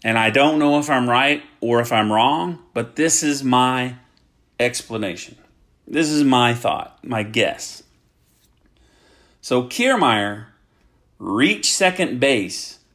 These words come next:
because of an error by Diaz. So Kiermaier is on s-, second, which is scoring position, and Zunino is on first, both because of an error.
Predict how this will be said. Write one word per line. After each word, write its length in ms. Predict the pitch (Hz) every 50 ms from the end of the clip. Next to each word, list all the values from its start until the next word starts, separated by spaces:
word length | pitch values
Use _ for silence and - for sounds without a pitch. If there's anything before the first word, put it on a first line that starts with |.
| _ _ _ _ _ _ _
because 460 | - 127 127 - - 151 135 131 123
of 80 | 127 120
an 100 | 117 110
error 440 | - 98 104 92 73 - - - - - - _ _ _ _ _ _ _ _ _
by 460 | - 113 113 107 107 110 107 104 110 - - -
Diaz. 600 | 120 110 117 107 90 71 - - - _ - - _ _ _ _ _ _ _ _ _ _ _ _ _ _ _ _ _ _ _ _ _ _ _ _ _ _ _ _ _
So 300 | - - - 135 123 120 120 - -
Kiermaier 760 | - - 202 226 262 269 240 196 170 156 147 139 135 127
is 140 | 120 113 113
on 140 | 120 117 113
s-, 440 | 110 - - - - - - - - -
second, 560 | - - - 175 170 170 165 - 98 - -
which 240 | - 117 123 123 -
is 140 | 151 147 -
scoring 420 | - - 185 208 208 185 151 127
position, 640 | 110 113 104 113 107 101 - - 110 120 127 - _ _ _ _ _ _ _ _ -
and 140 | 113 113
Zunino 600 | 107 107 110 117 113 127 156 185 185 175 165 156
is 80 | 143 127
on 160 | 135 131 127
first, 560 | 123 - 131 113 92 - - - - - - _ _ _ _ _ _ _ _ _ _ _ _ _ _ _ _ _ _ _ _ _ _ _ _ _ _
both 460 | 117 110 113 135 160 202 208 202 -
because 320 | 160 156 151 160 156 139 131
of 80 | 131
an 80 | 127 117
error. 340 | 101 104 95 - - -